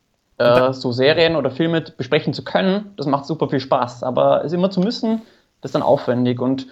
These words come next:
Speaker 2: davon, da, wir sprechen noch gar nicht von den ganzen, äh, administratri-, administrativen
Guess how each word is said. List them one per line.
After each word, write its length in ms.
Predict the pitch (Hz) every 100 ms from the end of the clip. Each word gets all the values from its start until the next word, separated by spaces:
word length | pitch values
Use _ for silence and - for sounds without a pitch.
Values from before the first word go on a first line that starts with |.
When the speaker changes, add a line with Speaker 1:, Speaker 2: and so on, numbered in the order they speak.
| - _ _
Speaker 2:
davon, 480 | 127 139 170 170 -
da, 180 | 156
wir 80 | 160
sprechen 240 | 151 180 185
noch 120 | -
gar 120 | 139
nicht 180 | 156 -
von 220 | 143 147
den 120 | 143
ganzen, 540 | 139 139 156 143 143 139
äh, 40 |
administratri-, 920 | 123 127 120 156 135 143 131 170 160
administrativen 1200 | 120 135 - 160 170 165 139 - 202 233 175 165